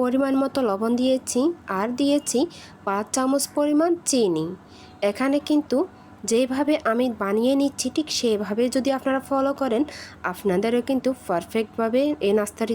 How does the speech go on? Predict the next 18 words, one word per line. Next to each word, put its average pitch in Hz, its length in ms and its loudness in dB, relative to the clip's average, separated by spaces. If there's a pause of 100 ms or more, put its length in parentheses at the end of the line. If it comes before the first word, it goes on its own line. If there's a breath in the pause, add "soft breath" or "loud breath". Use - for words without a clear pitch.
তৈরি 202 200 2
করে 226 140 2
নিতে 226 260 0
পারবেন 226 300 0
বাসায়। 262 320 0 (600 loud breath)
তারপরে 254 460 0
দিয়ে 294 200 2
দিলাম 285 240 2 (300)
ইস্ট, 285 220 -2 (120)
এখানে 240 260 0 (140)
ভালো 233 160 0 (100)
ব্র্যান্ডের 226 340 0 (180)
ইস্ট - 240 -6
ব্যবহার 220 420 0
করার 226 220 -2
চেষ্টা 262 300 -2
করবেন। 214 320 0 (420 loud breath)
এখানে 220 320 0